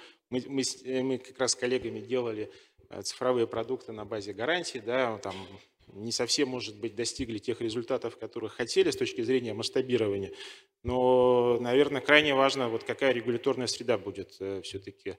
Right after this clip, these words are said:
вокруг цифа, а, создаваться. Да? И здесь, э, кроме там, тех требований технологических, которыми мы столкнулись, потому что мы компания, которая не только выпус-, выступает в качестве эмитента,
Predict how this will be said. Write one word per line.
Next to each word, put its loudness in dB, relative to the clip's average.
вокруг -6
цифа, 2
а, -6
создаваться. 0
Да? 0
И -4
здесь, 2
э, 0
кроме 0
там, -8
тех -4
требований 2
технологических, -6
которыми -6
мы -2
столкнулись, 2
потому -6
что -4
мы 0
компания, 0
которая 0
не -8
только 4
выпус-, -4
выступает 0
в -16
качестве -2
эмитента, -4